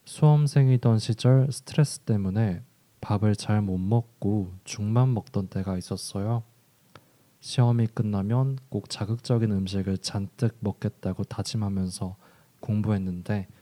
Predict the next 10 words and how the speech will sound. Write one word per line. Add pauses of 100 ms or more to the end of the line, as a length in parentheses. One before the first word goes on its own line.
(480)
시험이
끝난
날
마법처럼
속이
편해졌던
기억이
나는,
아, (160)
기억이